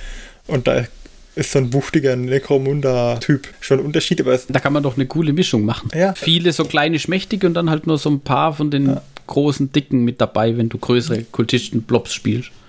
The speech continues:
Speaker 1: Also meine Idee dahinter war auch einfach, ich hab so ein bisschen auch Chaos Space Marine Bits bei denen damit reingemischt, bei den dickeren Kultisten, ähm, weil die Idee, die ich hatte, war, dass die praktisch langsam zu Chaos Space Marines werden. Also die fangen erst ganz klein und schmächtig an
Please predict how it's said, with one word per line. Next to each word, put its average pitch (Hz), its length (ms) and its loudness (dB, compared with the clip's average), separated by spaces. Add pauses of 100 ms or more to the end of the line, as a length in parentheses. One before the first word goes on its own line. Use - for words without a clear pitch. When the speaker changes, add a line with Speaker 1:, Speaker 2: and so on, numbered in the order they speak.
(220)
Speaker 1:
Also 143 200 2
meine 151 280 2
Idee 143 240 2
dahinter 147 420 0
war 127 100 4
auch 123 120 0
einfach, 139 200 2
ich - 80 -2
hab - 120 -2
so - 60 2
ein - 60 0
bisschen 135 320 0
auch 120 320 0
Chaos 131 300 0
Space 151 300 0
Marine 170 220 0
Bits 180 240 0
bei 147 140 2
denen 139 200 0
damit 127 260 -2
reingemischt, 143 460 0
bei 139 100 2
den 123 240 0 (140)
dickeren 156 480 0 (400)
Kultisten, 175 600 0 (160)
ähm, 135 300 2
weil 127 280 2
die 131 260 -4
Idee, 143 320 0
die 143 220 -2
ich - 320 -8
hatte, 143 300 2
war, 120 220 2
dass - 320 -2
die 120 540 -2
praktisch - 600 0 (140)
langsam 147 460 0
zu - 80 -6
Chaos 123 340 0
Space 127 260 0
Marines 123 280 -4
werden. 117 320 0 (440)
Also 127 160 4
die 123 100 2
fangen 151 240 0
erst 139 200 -4
ganz 139 180 2
klein 135 180 2
und 123 80 -6
schmächtig 139 340 0
an 233 200 0